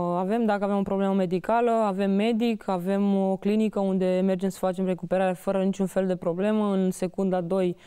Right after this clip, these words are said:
uh, lucrul acesta se rezolvă, deci nu. Avem un antrenor, uh, care are foarte mare încredere în noi, care ne dă foarte mult, uh, uh,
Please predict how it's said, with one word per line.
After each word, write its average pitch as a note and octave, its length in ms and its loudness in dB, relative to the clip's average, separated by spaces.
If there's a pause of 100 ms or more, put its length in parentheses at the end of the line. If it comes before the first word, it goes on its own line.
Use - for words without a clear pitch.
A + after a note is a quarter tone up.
(300)
uh, F#3 100 0 (400)
lucrul F3+ 300 0
acesta F3+ 340 -2
se F3+ 140 -2
rezolvă, F#3 540 0
deci F3+ 220 0
nu. F3 420 -2 (220)
Avem F#3+ 340 0
un G3 120 2
antrenor, F#3+ 840 0
uh, F3 60 -4 (480)
care F3+ 920 2
are F#3+ 180 2
foarte F#3+ 320 -4
mare F#3+ 220 2
încredere F3+ 420 0
în F3 80 0
noi, G3+ 240 0
care G3 180 0
ne F#3+ 160 2
dă F#3+ 220 0
foarte F#3+ 360 -2
mult, F#3+ 380 0
uh, F#3 540 2 (880)
uh, E3+ 580 0